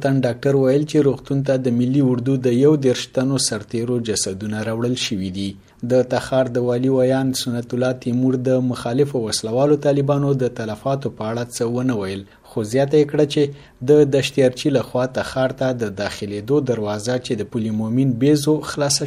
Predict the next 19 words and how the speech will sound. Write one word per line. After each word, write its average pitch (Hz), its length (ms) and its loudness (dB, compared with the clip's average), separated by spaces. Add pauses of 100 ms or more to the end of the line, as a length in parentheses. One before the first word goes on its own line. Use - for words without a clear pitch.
شوې 95 300 -2
ده - 380 -10
او 107 40 -4 (140)
که 104 140 -4
خواجه 107 340 -2
غار 135 240 0
ته 127 120 0
د 113 180 -4
طالبانو 120 440 0 (120)
د 104 120 -4
داخلېدو 107 540 -4 (100)
مخه 123 240 -4
ونه 120 240 0
نیول 160 300 2
شي، 156 100 2 (280)
کېدای 151 380 2
شي 117 180 -4
دغه 117 200 -2
ولسوالي 113 560 -4